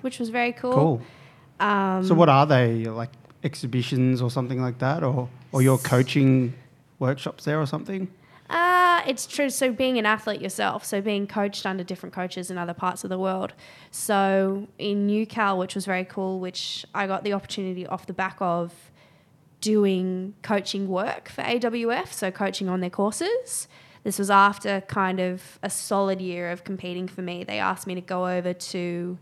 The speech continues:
Speaker 1: train at the Oceanias Institute under a guy named Paul Coffer, who takes care of all the Oceanias athletes, um, which was very cool because there's a group of kind of kids over there, late teens all the way into kind of late twenties, that just live and breathe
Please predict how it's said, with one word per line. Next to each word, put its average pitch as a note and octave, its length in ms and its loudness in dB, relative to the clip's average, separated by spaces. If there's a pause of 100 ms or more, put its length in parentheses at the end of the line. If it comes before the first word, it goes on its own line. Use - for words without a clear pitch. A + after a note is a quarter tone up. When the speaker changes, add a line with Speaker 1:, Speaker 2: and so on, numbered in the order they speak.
(300)
Speaker 1:
train F#3+ 260 -2
at F#3+ 100 -4
the F#3+ 120 -8
Oceanias F#3 880 -6
Institute D#4+ 540 -6 (220)
under F#3 300 -4
a F#3 40 -6
guy F#3+ 180 -6
named F3+ 180 -8
Paul G#3 160 -8
Coffer, C#4 460 -4 (400)
who F#3 340 0
takes G3 260 -10
care F#3 200 -6
of F3+ 80 -8
all F3 100 -6
the F3 80 -6
Oceanias F#3 580 -8
athletes, - 680 -6 (400)
um, F3+ 640 2
which G3+ 140 -4
was G#3 120 -4
very F3+ 200 -2
cool F#3+ 360 -8
because F#3+ 680 -8
there's F#3+ 380 -8
a G3 100 -8
group G3 320 -6
of F#3 220 -8 (320)
kind F#3 240 -4
of F#3 100 -6
kids G3+ 360 -6
over F#3+ 200 -4
there, F#3 380 -4 (580)
late G3+ 400 -2
teens F#3 880 -6
all F#3 220 -4
the F#3 80 -4
way F#3 280 -4
into F#3+ 220 -6
kind F#3 300 -6
of F3+ 120 -8
late F#3 280 -4
twenties, D4+ 680 -4
that - 360 -2
just F#3+ 180 -4
live F#3+ 440 2
and E3+ 220 -4
breathe E3+ 400 -6